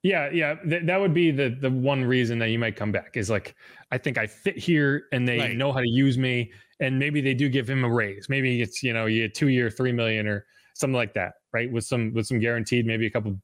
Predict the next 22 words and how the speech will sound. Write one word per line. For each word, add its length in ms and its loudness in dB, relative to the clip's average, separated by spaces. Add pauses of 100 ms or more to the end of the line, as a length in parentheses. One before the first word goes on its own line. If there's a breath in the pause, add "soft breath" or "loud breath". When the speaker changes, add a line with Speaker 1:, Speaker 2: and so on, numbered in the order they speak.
(120)
Speaker 1:
incentives, 520 -2
bonuses 460 -2
baked 340 -6
in. 160 -4 (540 soft breath)
Um, 580 -2
but 220 0 (100)
yeah, 140 2
I, 240 0
I 40 -2
think 160 -4
it's 160 -6
probably 500 -2
unlikely 680 -4 (140)
'cause 140 -2
I 80 0
think 180 -2
you 100 2
are 80 2
gonna 160 -2
go 100 2
draft 380 -2
somebody. 380 -8